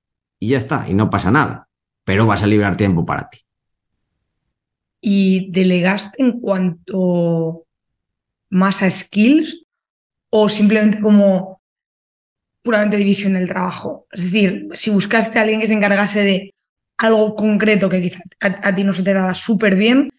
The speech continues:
Speaker 2: pero que hasta ahora lo habías estado haciendo tú, o en cambio dijiste, eh, bueno, pues para librarme un, un tiempo para mí, pues hay una serie de tareas que no tienen por qué estar agrupadas, eh,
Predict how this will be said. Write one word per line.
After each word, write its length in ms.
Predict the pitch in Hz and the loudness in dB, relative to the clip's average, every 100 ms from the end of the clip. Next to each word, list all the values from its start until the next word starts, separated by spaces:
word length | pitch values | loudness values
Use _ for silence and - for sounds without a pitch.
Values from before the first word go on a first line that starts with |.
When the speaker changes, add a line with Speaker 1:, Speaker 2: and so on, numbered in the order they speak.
| _ _ | _ _
Speaker 2:
pero 160 | 196 | -2
que 80 | 202 | -2
hasta 180 | - 208 | -2 0
ahora 140 | 208 | 2
lo 60 | 196 | 0
habías 180 | 190 185 | -2 -2
estado 240 | - 202 | -2 -2
haciendo 380 | 185 202 190 190 | 0 0 0 0
tú, 320 | 254 294 277 _ _ _ _ | -2 -4 -8 _ _ _ _
o 140 | 208 202 | 0 2
en 120 | 190 | 2
cambio 680 | 226 220 226 247 285 - _ _ _ _ _ | 2 2 0 0 -2 -6 _ _ _ _ _
dijiste, 720 | 208 180 190 214 190 190 185 185 | -6 -4 -4 0 0 2 2 2
eh, 40 | |
bueno, 260 | 190 202 175 | 2 0 0
pues 160 | - | -8
para 280 | - - 170 | -12 -10 -10
librarme 720 | 214 196 190 208 208 208 202 202 | -10 -6 -4 0 2 2 2 2
un, 420 | 202 202 202 208 | 2 2 2 4
un 180 | 208 208 | 4 4
tiempo 300 | 214 202 202 | 4 4 4
para 220 | 208 208 | 2 2
mí, 360 | 233 269 277 - - _ _ _ _ - - - - _ | 4 4 2 -4 -18 _ _ _ _ -12 -10 -10 -12 _
pues 400 | - - - - | -20 -16 -14 -12
hay 180 | - 190 | -8 -4
una 140 | 190 | -2
serie 300 | 185 185 185 | -4 -2 0
de 100 | 185 | 0
tareas 440 | 180 190 196 196 190 | 0 2 2 2 0
que 80 | 190 | 0
no 100 | 180 | 2
tienen 180 | 196 | 4
por 120 | 185 180 | 2 0
qué 60 | |
estar 180 | 180 - - | -6 -10 -6
agrupadas, 800 | 196 190 196 202 190 180 175 170 | 0 0 0 0 0 0 -2 -2
eh, 560 | 185 185 180 180 180 | 0 2 2 0 -4